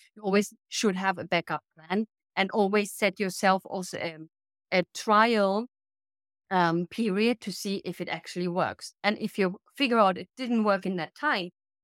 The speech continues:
adjust and try new or ga-, give up on it. There's no shame in giving up on business ideas either and maybe start something else in the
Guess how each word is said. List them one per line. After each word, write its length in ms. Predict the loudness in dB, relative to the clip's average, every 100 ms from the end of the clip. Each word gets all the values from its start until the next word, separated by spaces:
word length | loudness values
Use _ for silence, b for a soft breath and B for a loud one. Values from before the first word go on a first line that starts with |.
| -6
adjust 720 | -4 -2 0 0 -2 -8 -16 _ -4
and 220 | 0 0
try 400 | -2 0 0 0 0
new 400 | 4 6 6 2 _ _ _ 2
or 400 | 4 6 4 0 _
ga-, 220 | -4 -4 -4
give 180 | -2 2
up 140 | 2 2
on 160 | -4 -4
it. 140 | -6
There's 220 | -4 -4 -2
no 140 | -2
shame 400 | 0 0 2 2
in 140 | 0
giving 260 | -2 0 2
up 140 | 0 -2
on 140 | -6
business 300 | -6 -8 -6
ideas 360 | -4 -4 -4 -2
either 280 | -2 0
and 240 | -2 -2 -4
maybe 240 | -4 -2 -4
start 320 | 0 0 0
something 340 | -8 -4 0
else 220 | 0 -2
in 120 | -8
the 60 | -16